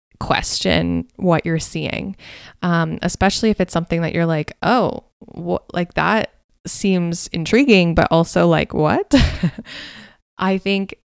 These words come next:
really being able to filter through the messages that you're getting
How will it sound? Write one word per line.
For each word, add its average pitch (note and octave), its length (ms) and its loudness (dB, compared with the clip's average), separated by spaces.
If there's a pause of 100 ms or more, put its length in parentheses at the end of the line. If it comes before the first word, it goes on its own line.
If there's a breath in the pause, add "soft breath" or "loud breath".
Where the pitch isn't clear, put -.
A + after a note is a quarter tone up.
(320)
really G3 540 2
being F3+ 300 -4
able E3+ 260 -2
to - 120 -6
filter D#3+ 540 0
through G#3 220 2
the G#3+ 80 2
messages G#3+ 500 0
that G#3+ 140 0
you're G#3+ 140 0
getting G#3 500 -2